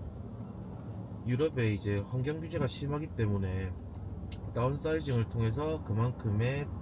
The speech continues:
성능을 이끌어내고 있는 거죠. 그러다 보니 저는 옛날 차고 막 이점영이기 때문에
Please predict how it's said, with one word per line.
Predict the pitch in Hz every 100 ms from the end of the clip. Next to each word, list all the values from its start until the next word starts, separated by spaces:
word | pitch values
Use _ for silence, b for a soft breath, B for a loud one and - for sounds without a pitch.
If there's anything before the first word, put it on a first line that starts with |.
| - -
성능을 | - 156 165 165 123 117 95
이끌어내고 | 98 - 120 95 90 101
있는 | 101 101
거죠. | 90 92 - - - - - - - - - - - - - - - - - - -
그러다 | 170 190 196 202
보니 | 185 190 180 170 170 165
저는 | 151 151 151 143
옛날 | 117 117 135 143
차고 | - 117 117 123 -
막 | - 127 - - -
이점영이기 | - - 165 160 165 185 175 - -
때문에 | 113 113 123 123